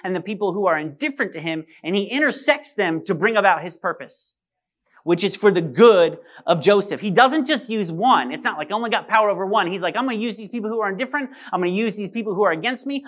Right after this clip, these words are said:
I'm gonna bring them together, and I'm gonna bring forth fruit, fruit that you might not see for a while, but this seed is planted now." And no one knows it. Joseph doesn't know it.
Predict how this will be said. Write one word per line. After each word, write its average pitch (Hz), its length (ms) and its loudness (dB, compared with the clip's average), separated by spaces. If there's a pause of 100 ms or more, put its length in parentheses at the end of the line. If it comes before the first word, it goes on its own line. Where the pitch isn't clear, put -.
(120)
I'm 208 140 6
gonna 185 160 -2
bring 175 340 2
them 226 140 0
together, 226 440 4
and 202 200 2
I'm 226 80 4
gonna 214 160 -2
bring 196 280 -2
forth - 640 -6
fruit, 254 280 2
fruit 294 300 -2
that 254 140 2
you 262 120 0
might 262 240 2
not 226 200 -2
see 294 320 -6
for 233 120 2
a 208 60 4
while, 226 460 6 (180)
but 185 160 0
this 214 280 0
seed 240 320 -2
is 185 160 0
planted 208 560 -6
now." 165 340 2 (840)
And 185 160 0
no 208 180 8
one 233 200 0
knows 220 300 4
it. 147 160 -6
Joseph 202 600 2
doesn't 196 360 2
know 190 240 2
it. - 180 -6